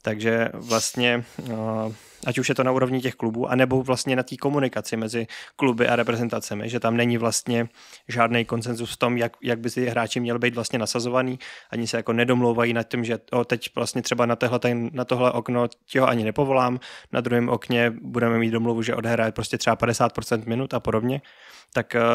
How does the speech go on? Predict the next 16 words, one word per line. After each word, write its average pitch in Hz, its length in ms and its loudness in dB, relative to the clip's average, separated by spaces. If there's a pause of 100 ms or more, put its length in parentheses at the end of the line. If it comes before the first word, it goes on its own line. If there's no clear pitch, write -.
nemyslím 120 400 2
si, 120 140 -2
že 120 120 -2
to 117 80 -2
tak 120 100 2
vždycky 120 300 -4
úplně 120 240 0
takhle 123 240 0
probíhá. 120 600 -2
Takže 110 460 -4 (100)
ne-, 120 160 -4
nebylo 120 280 0
by 117 100 -2
spíš 123 240 -6
cesta - 420 -2
vlastně 117 420 -2